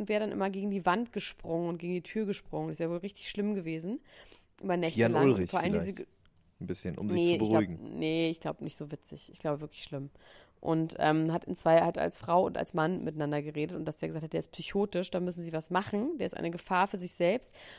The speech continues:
Speaker 1: Und dann haben, hat das, äh, hat die, hat das aida-Personal nur gesagt, so, ja, sie müssen jetzt umziehen. Und dann meint der so, hä, wieso müssen wir umziehen, wenn der nervt?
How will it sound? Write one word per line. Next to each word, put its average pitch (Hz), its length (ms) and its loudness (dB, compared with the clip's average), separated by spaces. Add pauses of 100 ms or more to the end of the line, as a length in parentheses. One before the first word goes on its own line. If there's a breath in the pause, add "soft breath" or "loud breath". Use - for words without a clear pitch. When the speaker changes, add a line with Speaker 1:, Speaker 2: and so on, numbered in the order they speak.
(140 loud breath)
Speaker 1:
Und 180 240 0
dann 185 140 6
haben, 196 200 0
hat 190 160 -4
das, - 320 -6
äh, 180 140 0
hat 185 220 -4
die, 185 120 -2
hat 180 120 -4
das 190 100 -8
aida-Personal 196 720 0
nur 208 160 2
gesagt, 185 260 -2
so, 190 120 -8
ja, 185 180 4
sie 190 180 0
müssen 233 260 2
jetzt - 220 -6
umziehen. 262 500 2
Und 240 40 0
dann 220 100 0
meint 190 220 0
der 190 100 0
so, 180 140 -8
hä, 185 160 -2
wieso 196 160 -8
müssen 185 320 -8
wir 220 180 -2
umziehen, 247 320 -2
wenn 196 200 -2
der 214 240 4
nervt? 202 500 -2